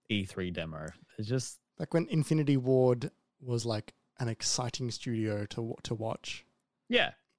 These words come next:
Speaker 2: Like, now, I'm sure they're still fine, but, like, I don't, I don't, I don't have that same level of excitement. I was like,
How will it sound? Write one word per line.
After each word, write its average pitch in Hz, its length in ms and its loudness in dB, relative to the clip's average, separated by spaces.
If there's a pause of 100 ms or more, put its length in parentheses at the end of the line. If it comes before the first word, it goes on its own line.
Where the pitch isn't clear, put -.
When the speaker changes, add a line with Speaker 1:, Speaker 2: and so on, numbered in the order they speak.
(160)
Speaker 2:
Like, 214 160 8
now, 254 260 8
I'm 180 160 8
sure 170 160 8
they're 139 120 8
still 123 240 4
fine, 127 340 6
but, 117 120 4
like, 113 200 2
I 117 100 4
don't, 117 320 0
I 135 100 6
don't, 135 120 4
I 143 120 8
don't 156 120 6
have 147 160 4
that 131 140 4
same 139 140 2
level 127 260 4
of 120 80 -2
excitement. 127 480 0
I - 20 -4
was 107 80 -6
like, 120 120 -6